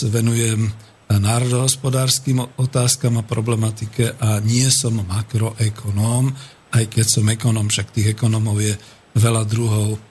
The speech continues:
No a mnohí už dávno predo mnou tu definovali takú tú tristnú ekonomickú situáciu globalizovaného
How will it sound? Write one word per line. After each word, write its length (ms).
No 240
a 400
mnohí 480
už 320
dávno 400
predo 320
mnou 480
tu 160
definovali 720
takú 320
tú 80
tristnú 560
ekonomickú 640
situáciu 560
globalizovaného 840